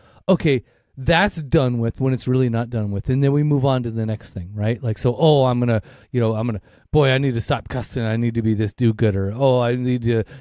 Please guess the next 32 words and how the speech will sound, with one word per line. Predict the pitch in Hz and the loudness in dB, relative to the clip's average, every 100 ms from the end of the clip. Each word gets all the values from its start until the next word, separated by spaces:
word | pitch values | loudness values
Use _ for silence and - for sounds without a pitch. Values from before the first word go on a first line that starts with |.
| - | -6
you | 123 | 0
know, | 120 | 2
um, | 117 117 113 104 95 _ _ _ - | 2 2 0 -2 -6 _ _ _ -8
I | 135 | -4
need | 139 | -2
to, | 135 123 | 0 0
like, | 120 113 - 117 | 0 -2 -6 -2
uh, | 110 104 95 _ _ - | 0 0 -2 _ _ 0
I | 160 | 2
need | 202 | 4
to | 160 | 2
show | - 165 | 4 2
up | 139 | 2
at | 135 135 | 0 2
work, | 151 - | 2 0
like, | 117 143 | -4 -2
every | 156 143 | 0 0
day | 139 139 131 127 | 0 2 2 2
and, | 117 | 2
like, | 117 110 139 | -2 -4 -4
you | |
know, | 120 110 | -2 -2
be, | 104 127 127 | -2 -4 -2
like, | 117 107 | -4 -8
fucking," | 143 131 113 113 | -16 -14 -16 -14
you | 139 139 | -8 -6
know, | |
I | 135 190 | -2 0
do | 240 | 2
that | 247 226 | 0 2
too. | 311 | -2
I, | 147 | -2